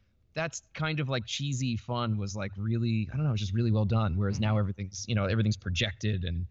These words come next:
Speaker 1: you know, it's, there's a lot more digital technology.
Speaker 2: Yeah.
Speaker 1: Um, that's actually, that's a moment I really love, weirdly, is when the, the ride picks up again after the, the,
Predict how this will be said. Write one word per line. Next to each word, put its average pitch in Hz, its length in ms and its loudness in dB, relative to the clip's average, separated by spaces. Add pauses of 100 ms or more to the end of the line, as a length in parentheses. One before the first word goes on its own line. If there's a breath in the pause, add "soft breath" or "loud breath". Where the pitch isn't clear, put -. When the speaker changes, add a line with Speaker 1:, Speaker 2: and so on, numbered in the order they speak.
(360 soft breath)
Speaker 1:
you 107 100 2
know, 90 100 2
it's, 92 180 0
there's 85 300 -4
a 110 40 0
lot 104 140 2
more 104 120 2
digital 104 380 0
technology. 92 920 -2
Speaker 2:
Yeah. 92 200 0
Speaker 1:
Um, 87 140 0
that's 190 180 -4
actually, 143 360 -2
that's 151 240 -6
a 143 60 -4
moment 107 260 -2
I 98 40 -6
really 98 240 -4
love, 95 200 -2 (140)
weirdly, 98 520 -4
is 101 160 -2
when 101 220 -2
the, 92 300 2 (680 soft breath)
the 123 120 2
ride 113 400 0
picks 127 220 -6
up 131 160 -2
again 139 380 -4
after 107 260 -4
the, 95 120 -8 (100)
the, 101 140 -4